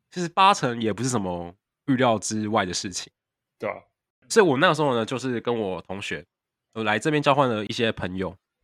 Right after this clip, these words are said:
Speaker 1: 一起去了那个新系这边很有名的白山神社，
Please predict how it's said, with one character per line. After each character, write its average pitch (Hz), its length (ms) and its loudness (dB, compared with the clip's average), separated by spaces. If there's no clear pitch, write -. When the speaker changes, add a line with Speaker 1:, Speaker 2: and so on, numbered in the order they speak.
Speaker 1:
一 165 60 -6
起 131 140 -2
去 139 180 0
了 113 60 0
那 117 100 -4
个 95 400 -6
新 208 160 -2
系 - 120 -2
这 202 80 2
边 180 100 4
很 160 60 6
有 117 60 4
名 98 160 -4
的 92 300 -6
白 110 180 2
山 170 240 0
神 92 220 -6
社， 87 260 -8